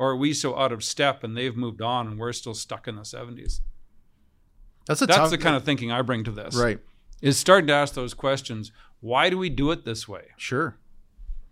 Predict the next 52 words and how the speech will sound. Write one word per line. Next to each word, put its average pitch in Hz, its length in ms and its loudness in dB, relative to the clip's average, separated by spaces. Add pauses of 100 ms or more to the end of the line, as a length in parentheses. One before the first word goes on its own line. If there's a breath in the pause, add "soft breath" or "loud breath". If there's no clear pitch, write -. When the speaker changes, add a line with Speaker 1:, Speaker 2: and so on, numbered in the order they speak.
(720 loud breath)
Speaker 2:
I 147 100 8
do 202 160 6
think 185 320 2
that 135 140 2
as 107 200 -4
far 131 220 4
as, 110 140 2
and 120 160 -2
this 131 140 0
will 131 100 -4
lead 120 140 2
into 110 180 2
our 101 100 2
political 107 480 -4
messaging, 98 460 -2
I 95 60 -4
do 117 180 -2
think 113 300 -2
that 95 200 -6 (160)
if 104 180 -8
there's 104 240 -2
something 110 200 -2
that 95 100 -4
you 101 160 -6
guys 98 240 -2
should 87 240 -8
do 101 100 -2
more 92 280 -2
of, 85 300 -4 (160)
in 95 80 -6
my 95 140 -4
view, 90 240 -8
Andrew, 87 220 -6
my 90 240 -4
unsolicited 90 500 -8
advice, 90 500 -4
is 101 140 -4
speak - 300 -4
more 98 180 -2
about 92 260 -4
this, 127 160 -6
because 101 320 -8
there 101 100 -4
are 98 60 -2
a 95 60 -4
lot 104 140 0
of 104 60 -4
people 104 200 -4
out 92 100 -4
there 98 120 -4
like 92 180 -6
myself 95 560 -4